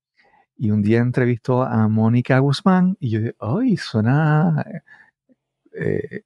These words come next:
hispana, debe hablar español". Busqué el libro, escuché el libro y una de las cosas que más me gustó del libro, primero el tema.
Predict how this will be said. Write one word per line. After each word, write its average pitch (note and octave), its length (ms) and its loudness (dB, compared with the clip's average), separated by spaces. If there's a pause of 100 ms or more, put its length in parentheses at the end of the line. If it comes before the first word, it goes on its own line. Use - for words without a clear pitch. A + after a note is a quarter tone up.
hispana, G#3+ 600 -2
debe A2 180 2
hablar D3 200 4
español". B3+ 500 -2 (200)
Busqué G#2+ 320 -4
el A#2 100 -2
libro, A3 480 2 (840)
escuché C3+ 500 0
el C#3+ 120 -2
libro D#3+ 420 2
y A2+ 200 -2
una B2 140 0
de C#3 40 0
las D3 140 -2
cosas C#3 280 -4
que - 140 -2
más A2+ 160 0
me C3+ 100 2
gustó C3+ 240 -2
del A#2+ 100 0
libro, F#2+ 220 -2
primero B2 300 0
el A2 220 -2
tema. F#2+ 340 -2